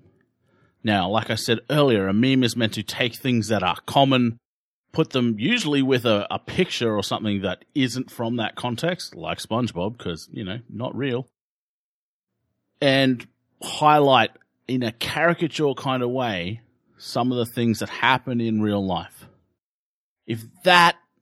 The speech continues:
fits that definition, and I hope to God it doesn't,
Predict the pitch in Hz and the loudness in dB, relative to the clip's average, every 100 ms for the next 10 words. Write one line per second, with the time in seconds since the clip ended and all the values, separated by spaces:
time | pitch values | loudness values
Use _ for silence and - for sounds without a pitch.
0 | _ _ _ _ _ - - 156 170 - | _ _ _ _ _ -18 0 4 4 4
1 | 147 139 127 135 131 127 127 - 107 110 | 2 2 2 -2 0 -2 -2 -2 -4 0
2 | 160 160 - - - 123 123 - 113 98 | 0 -2 -8 -10 -2 0 0 -2 -4 0
3 | 104 98 98 95 90 98 85 - 78 | 2 4 4 2 -4 -6 -6 -6 -16